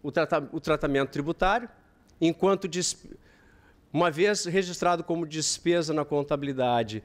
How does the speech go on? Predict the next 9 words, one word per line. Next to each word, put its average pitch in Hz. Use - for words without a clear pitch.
é 147
assegurada 170
a 147
dedutibilidade, 147
mas 156
nós 175
temos 175
a 175
situação 175